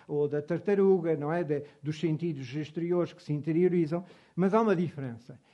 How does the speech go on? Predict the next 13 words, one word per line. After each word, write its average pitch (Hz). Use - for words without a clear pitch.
É 180
que, 185
no 190
caso 170
desta 160
tradição 156
oriental, 147
chama-se 180
a 175
isto 190
um 175
svarupa 196
sitasya. 143